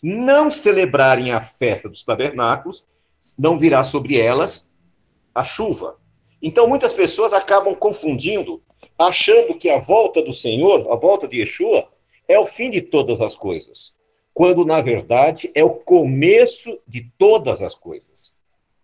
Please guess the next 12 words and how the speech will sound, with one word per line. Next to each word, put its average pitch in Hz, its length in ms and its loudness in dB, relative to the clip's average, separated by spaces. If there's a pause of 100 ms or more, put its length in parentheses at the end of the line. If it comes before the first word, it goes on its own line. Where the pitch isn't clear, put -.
(2250)
Então, 156 220 2
isso 170 220 -4
que 175 60 -10
nós 180 140 -2
precisamos 180 300 -6
começar 165 400 -2
a 165 80 -4
colocar 160 360 -2
em 175 100 -6
mente 139 340 -6
para 151 200 -2
entender 160 680 0